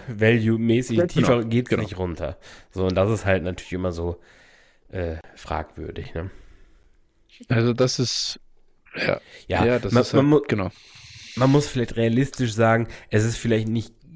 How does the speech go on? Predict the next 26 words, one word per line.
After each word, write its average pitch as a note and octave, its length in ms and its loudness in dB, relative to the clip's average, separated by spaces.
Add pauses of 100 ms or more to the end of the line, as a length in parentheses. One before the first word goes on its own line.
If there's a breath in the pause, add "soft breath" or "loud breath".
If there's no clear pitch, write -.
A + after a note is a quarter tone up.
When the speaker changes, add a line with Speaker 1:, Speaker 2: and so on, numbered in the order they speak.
(280)
Speaker 1:
wie A2+ 120 -6
der A#2 120 4
drei A2+ 300 4
null B2+ 240 6
sieben B2 400 -2
zu B2 160 -4
sehen, A#2+ 420 2 (240 loud breath)
weil G#2+ 180 6
ja G#2+ 160 6
natürlich G#2 280 -2
immer G#2+ 180 2
nicht G#2+ 240 -2
nur A2+ 220 4
Topspieler A#2+ 560 -2
mit A2+ 180 -4
den G#2+ 120 -4
Pipeline A2 400 0
Rights G#2+ 280 0
unbedingt G#2+ 640 -2
genommen G#2+ 360 0
werden, G#2 220 2
natürlich G#2 480 -2
ma-, G#2 260 -4
meist G#2 520 -4
schon. B2 420 0
Speaker 2:
Mhm. B2 200 -2